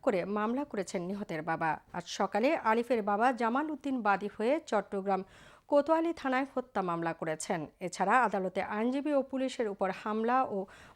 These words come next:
ভাঙচুরের ঘটনায় নিহত আলিফের ভাই আরেকটি মামলা করেছেন। একশো পনেরো জনের বিরুদ্ধে মামলাটি করা হয়। এর আগে সংঘর্ষের ঘটনায় পুলিশের পক্ষ থেকে তিনটি মামলা করা হয়েছিল। চট্টগ্রাম মেট্রোপলিটন পুলিশ জানিয়েছে, সাইফুল ইসলাম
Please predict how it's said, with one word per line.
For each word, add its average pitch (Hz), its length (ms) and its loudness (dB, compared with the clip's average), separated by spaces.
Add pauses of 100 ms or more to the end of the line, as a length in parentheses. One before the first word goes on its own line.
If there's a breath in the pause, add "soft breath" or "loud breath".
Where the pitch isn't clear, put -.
(100)
ভাঙচুরের 277 520 2
ঘটনায় 208 440 0
নিহত 254 320 0
আলিফের 226 580 0
ভাই 247 280 4
আরেকটি 190 440 4 (320 loud breath)
মামলা 262 340 6
করেছেন। 151 560 -2 (180)
একশো 196 240 -2
পনেরো 190 360 0
জনের 175 280 -2
বিরুদ্ধে 190 440 2
মামলাটি 226 480 2
করা 175 240 2
হয়। 165 280 -2 (360 loud breath)
এর 247 200 6
আগে 233 360 2
সংঘর্ষের 277 640 0
ঘটনায় 208 440 0
পুলিশের 233 400 -2
পক্ষ - 320 -4
থেকে 320 300 -4
তিনটি 214 400 0 (340 loud breath)
মামলা 254 320 4
করা 180 220 2
হয়েছিল। 180 480 -2 (520 loud breath)
চট্টগ্রাম 349 440 6
মেট্রোপলিটন 262 680 0
পুলিশ 196 320 -4
জানিয়েছে, 208 500 2
সাইফুল 285 400 0
ইসলাম 240 320 0